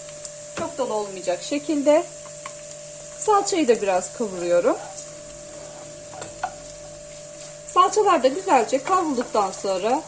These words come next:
iki büyük kabuğu soyulmuş domatesi ekliyorum. Semizotu yemeği bol domatesli çok güzel oluyor. Hatta domatesini fazla tutup salça eklemeden de yapabilirsiniz.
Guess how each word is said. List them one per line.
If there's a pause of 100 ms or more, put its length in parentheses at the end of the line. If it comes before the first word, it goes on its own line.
(380)
iki
büyük
kabuğu
soyulmuş
domatesi
ekliyorum. (1300)
Semizotu
yemeği
bol
domatesli
çok
güzel
oluyor. (380)
Hatta
domatesini
fazla
tutup
salça
eklemeden
de
yapabilirsiniz.